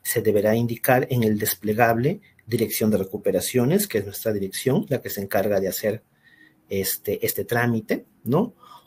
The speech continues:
O en su defecto, indicar si es que se hace a nivel nacional, indicando si se trata de Cusco o de La Libertad, ¿no? Es importante indicar eso. Bueno, finalmente,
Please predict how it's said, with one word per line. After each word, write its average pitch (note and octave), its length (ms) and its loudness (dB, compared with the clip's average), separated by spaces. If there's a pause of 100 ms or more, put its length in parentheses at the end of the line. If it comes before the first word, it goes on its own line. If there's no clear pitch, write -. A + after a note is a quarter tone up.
(140)
O G#3+ 180 12
en A3+ 60 10
su A3 100 4
defecto, G3+ 640 6
indicar C#3+ 680 6
si - 260 0
es C#3+ 120 0
que D3 140 2
se C3 220 0
hace D3 480 0 (340)
a A#2+ 140 0
nivel A#2+ 340 4
nacional, E3 580 4
indicando D3 720 4
si - 140 -2
se B2+ 120 2
trata G#2+ 500 -2
de B2 200 -6
Cusco - 540 0 (320)
o G#2+ 320 2
de A2 100 -4
La F#2+ 100 -2
Libertad, - 460 -10 (440)
¿no? D#3 120 -4
Es D#3+ 140 -4
importante A2 500 -4
indicar F#2+ 400 -6
eso. - 280 -14 (4000)
Bueno, C3+ 360 8
finalmente, F3+ 880 8